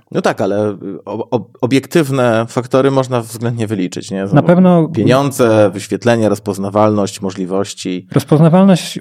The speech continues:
Speaker 2: to
Speaker 1: Kobiety.
Speaker 2: wolał-, ro-, rozpoznawalność
Speaker 1: Nie wiem.
Speaker 2: wolałbym mieć mniejszą, chociaż ona wpływa na kobiety, które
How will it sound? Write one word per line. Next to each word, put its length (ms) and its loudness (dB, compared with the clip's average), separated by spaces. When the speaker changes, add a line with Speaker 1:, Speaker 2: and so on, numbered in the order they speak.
Speaker 2:
to 140 4
Speaker 1:
Kobiety. 480 2
Speaker 2:
wolał-, 60 -2
ro-, 80 -16
rozpoznawalność 640 4
Speaker 1:
Nie 40 2
wiem. 20 -2
Speaker 2:
wolałbym 320 4
mieć 180 0
mniejszą, 420 0
chociaż 280 0
ona 100 6
wpływa 280 2
na 100 2
kobiety, 340 0
które 420 -2